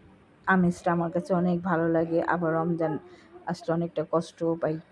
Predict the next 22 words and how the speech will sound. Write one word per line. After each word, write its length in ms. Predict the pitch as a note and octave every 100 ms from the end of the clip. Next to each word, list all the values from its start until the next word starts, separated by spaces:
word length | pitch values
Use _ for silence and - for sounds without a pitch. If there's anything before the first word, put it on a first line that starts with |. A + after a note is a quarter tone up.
| - - E4+ G#4 G#4+ A4 A#4+ A4+ A4+ A4+ - -
যার 240 | F3 E3+ -
একটাই 380 | F3 - E3+ F3
কারণ, 300 | D#3 F3 E3+ - - - - - -
দেখা 300 | G3 G3 F3+
গেছে 240 | E3+ E3 F3 -
এই 80 | F3
রমজানে 500 | F3+ F3+ F3 E3+ F3 - - - - _ _ - - - - - - - -
এক, 120 | F#3 F#3+ - F3+ F3
কোনো 180 | - G3
এক 120 | F3+ F3+
রমজান 400 | D#3+ E3 F3 E3
আমার 220 | D#3+ E3
মা 200 | E3 E3
গেছে, 380 | E3 D#3 E3 E3
আমার 240 | - D#3
শাশুড়ি 440 | D#3+ F3 - E3 D#3+ D#3
গেছে, 280 | D#3 D#3 F3+ - - _ _ _ _ _
তো 40 | G3+
ওই 100 | G3
জন্য 280 | F#3 F#3 F3
খারাপ 300 | - F#3 F3+
লাগে। 300 | E3+ E3 E3